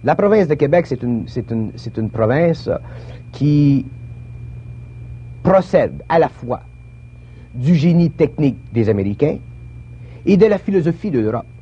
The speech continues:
C'est un peuple qui est très bien situé entre le géant et la vieille dame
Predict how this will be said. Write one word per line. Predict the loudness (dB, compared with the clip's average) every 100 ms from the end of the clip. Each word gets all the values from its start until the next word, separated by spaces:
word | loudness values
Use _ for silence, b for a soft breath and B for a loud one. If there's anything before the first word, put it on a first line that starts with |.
| -18 -18 -20 -20 -20 -20 -20 -20 -20 -20 B B B
C'est | 0 2
un | 2
peuple | 0
qui | 0
est | -2
très | 0 2
bien | 2 0
situé | -2 -4 2 2 0 -4 -18 -20 -20 -10 0
entre | 2 0 -4 -20 B B B
le | 2 4
géant | 4 4 2 -2 -12 -20 -18 -20 -8 4
et | 6 6 2
la | 0
vieille | 2 2
dame | 2 -2 -6 -10